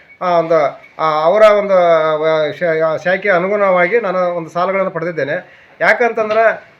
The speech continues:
ಬೆಳೆ ಸಾಲವನ್ನು ನಾನು ಇವತ್ತು ಬೆಳೆ ಕೈ ಕೊಡ್ತಂತಂದ್ರೆ, ಆ ಬೆಳೆ ಕೈ ಕೊಟ್ಟ ಸಂದರ್ಭದಲ್ಲಿ ನಮ್ಗೆ ಹೈನುಗಾರಿಕೆ ಇತ್ತಂತಂದ್ರೆ, ಪ್ರತಿ ತಿಂಗಳ, ಪ್ರತಿದಿನ ಒಂದು ಆದಾಯಗಳು ಬರ್ತಾವೆ. ಆ ಆದಾಯಗಳು ಒಂದು ಬಂದಾಗ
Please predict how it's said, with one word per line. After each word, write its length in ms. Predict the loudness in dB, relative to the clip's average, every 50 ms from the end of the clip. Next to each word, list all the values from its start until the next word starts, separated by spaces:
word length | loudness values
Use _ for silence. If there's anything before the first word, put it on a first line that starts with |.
| _
ಬೆಳೆ 180 | 2 4 4 4
ಸಾಲವನ್ನು 380 | 4 4 4 4 2 2 0 0
ನಾನು 380 | 0 2 2 2 2 2 2
ಇವತ್ತು 300 | 2 0 0 0 -2 0
ಬೆಳೆ 200 | 2 4 4 4
ಕೈ 180 | 4 2 2 2
ಕೊಡ್ತಂತಂದ್ರೆ, 960 | 0 -2 -4 -2 -4 -4 -4 -4 -4 -2 0 0 0 -2 -4 -6 -12 -20 _ _ -4
ಆ 80 | -2
ಬೆಳೆ 220 | 2 4 4 4 4
ಕೈ 160 | 4 4 4
ಕೊಟ್ಟ 200 | 4 2 0 0
ಸಂದರ್ಭದಲ್ಲಿ 640 | -2 -4 -4 -4 -4 -4 -4 -4 -2 -2 -2 -2 -2
ನಮ್ಗೆ 240 | -2 -2 0 0
ಹೈನುಗಾರಿಕೆ 380 | 0 2 4 4 4 4 2 -2
ಇತ್ತಂತಂದ್ರೆ, 420 | -4 -4 -6 -8 -6 -6 -6 -6
ಪ್ರತಿ 260 | -4 -6 -6 -6 -6 -6
ತಿಂಗಳ, 240 | -4 -4 0 2 2 2
ಪ್ರತಿದಿನ 380 | 2 -2 -4 -4 -4 -4 0 2 2 0 0 -4 -10 -20 -20 -12 _ -6
ಒಂದು 160 | -2 0 2
ಆದಾಯಗಳು 400 | 4 4 6 6 6 6 6 4
ಬರ್ತಾವೆ. 560 | 2 2 2 0 0 0 -2 -8 -14 -20 _ -4
ಆ 160 | 0 2 2
ಆದಾಯಗಳು 500 | 2 4 4 4 6 6 4 4 2 2
ಒಂದು 160 | 0 0 -2 0
ಬಂದಾಗ 400 | 0 2 4 4 4 6 6